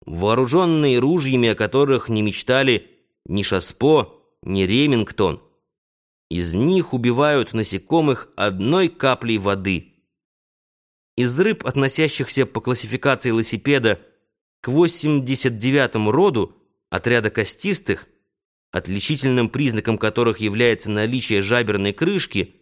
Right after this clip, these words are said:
и перепонки, я заметил скорпену с чудовищной формы головой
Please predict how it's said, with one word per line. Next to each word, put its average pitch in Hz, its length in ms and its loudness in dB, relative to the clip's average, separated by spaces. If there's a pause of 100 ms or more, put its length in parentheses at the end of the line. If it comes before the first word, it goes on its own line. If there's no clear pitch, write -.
(140)
и 104 80 -6
перепонки, 104 840 0 (680)
я 143 300 0
заметил 185 400 2
скорпену 123 720 -2 (680)
с - 100 -8
чудовищной 123 680 0
формы 123 400 2
головой 107 640 2